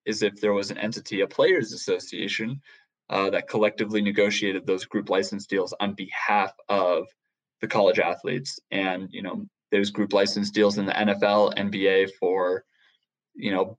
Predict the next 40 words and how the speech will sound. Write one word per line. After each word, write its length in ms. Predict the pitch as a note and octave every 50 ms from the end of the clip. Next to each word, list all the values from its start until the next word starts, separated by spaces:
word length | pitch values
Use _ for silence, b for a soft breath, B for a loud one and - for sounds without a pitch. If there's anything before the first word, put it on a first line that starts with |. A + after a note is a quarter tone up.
| _ _
Beats 560 | C#3 C3+ C3+ A#2 F#2+ - - - - - -
or 160 | - G2 G2
Bose 720 | G#2 G#2+ - A#2+ B2+ C3 A#2+ A2+ G2+ F#2 F2 F2 - - -
or 100 | - -
Coca-Cola. 760 | - - - G#2+ G#2+ - - - - B2+ A#2+ A#2 A2 G2+ F2+
Like, 260 | F2 F#2 F2+ F#2 - -
there's 180 | A#2+ A#2 A#2
a 40 | A#2
lot 480 | A2 A2 A2+ G#2+ G#2+ G#2+ G#2 F#2+ - -
of 140 | G2+ G2+
different, 460 | G2+ G#2 F#2+ - G2+ G2 F#2+ F#2 F#2 F#2
um, 380 | F#2 F#2 F2+ F2 F#2 - - _ _ _ _ _ _ _ _ _ _ _ _
you 140 | - G2+ F#2
know, 180 | F#2 F2+ F#2+ F#2
uh, 400 | - A2+ - - - - - - -
licenses 680 | - A2 G#2 G2 G2+ G2+ - B2+ C3+ - D3 D#3 D#3+ D3+
that 140 | C#3+ G#2 G2
can 100 | - G#2+
be 100 | G2 F#2
granted. 580 | - - G2 F#2+ A2 A#2+ - E3+ F3 F3 F3 - _ _ _ _ _ _ _ _ _ _ _
Uh, 160 | - G#2 F2+
but 220 | - - - G2 F2+
right 260 | - G2+ F#2+ F2 -
now, 440 | G2 F#2+ F#2+ F#2+ F#2+ F#2 F#2 F#2 - - _ _ _ _ _ _ _ _ _ _ _ _ _ _
you 80 | - A2
know, 80 | G#2 G2
so 140 | G2+ A2+
that 80 | A#2+ B2
would 100 | - -
be 100 | D3 C#3
the 80 | C3+ A#2+
next 220 | A2+ G2 - -
step. 280 | - G2+ F#2+ F2+ - -
Then 140 | - A#2+ C3+
above 240 | D3 C#3 C#3 B2 A2+
that 260 | A2+ G#2 G#2+ G#2 -
is 200 | - G2+ - - - _ _ _ _ _ _ _ _ _ _ _ _
revenue 420 | A2 A#2 A#2+ B2 B2 C#3 C#3 C#3 C3+
sharing 360 | - - C3 A#2+ A#2+ A#2 G2+
of 140 | F#2+ G2